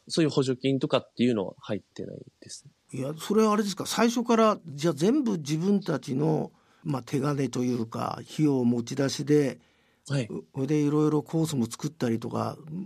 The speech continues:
Speaker 2: もう自分たちで自力でやったんですか？
Speaker 1: あ、そうですね。はい。
Speaker 2: えっと、じゃあ、さ-、最初の立ち上げの時の、なんか、え、大変だったことを教えてもらえませんかね？
Speaker 1: あ、まあ、じゃあ、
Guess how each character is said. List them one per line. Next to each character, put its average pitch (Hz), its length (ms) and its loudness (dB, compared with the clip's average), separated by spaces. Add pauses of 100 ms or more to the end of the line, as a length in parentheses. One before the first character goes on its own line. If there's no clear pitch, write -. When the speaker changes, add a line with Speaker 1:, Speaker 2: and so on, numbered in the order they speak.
(140)
Speaker 2:
も 147 160 -2
う - 40 -4
自 131 180 0
分 226 140 4
た 359 120 4
ち 208 80 -2
で 156 180 4
自 135 180 -2
力 220 180 4
で 320 80 4
や 254 100 4
っ 214 40 0
た 320 200 2
ん 294 40 4
で - 40 -2
す - 80 -8
か？ - 260 -6 (760)
Speaker 1:
あ、 - 160 -2 (100)
そ 151 420 2
う 98 40 -4
で 101 80 -4
す 98 120 -8
ね。 92 140 -6
は 131 140 -4
い。 98 80 -8 (440)
Speaker 2:
え 160 160 2
っ 160 60 0
と、 165 140 0
じ 151 140 0
ゃ 175 40 4
あ、 160 40 2
さ-、 214 180 -2
最 269 240 4
初 311 120 2
の 277 280 4
立 226 240 -2
ち 247 80 2
上 240 120 4
げ 240 120 4
の 240 100 2
時 226 260 2
の、 160 300 2
な 160 180 2
ん 160 60 -4
か、 131 260 -2 (220)
え、 147 100 -4
大 170 180 2
変 185 120 4
だ 180 100 2
っ 170 60 -2
た 160 100 -2
こ 127 120 -2
と 123 100 -2
を 127 40 2
教 123 140 0
え 139 40 0
て 143 180 2
も 135 100 0
ら 139 100 2
え 139 60 2
ま 139 120 0
せ 143 100 -2
ん 123 60 -2
か 113 120 -10
ね？ 92 240 -14 (540)
Speaker 1:
あ、 127 180 -6 (340)
ま 185 120 -2
あ、 160 40 -2
じ 143 100 -2
ゃ 147 40 0
あ、 - 20 -2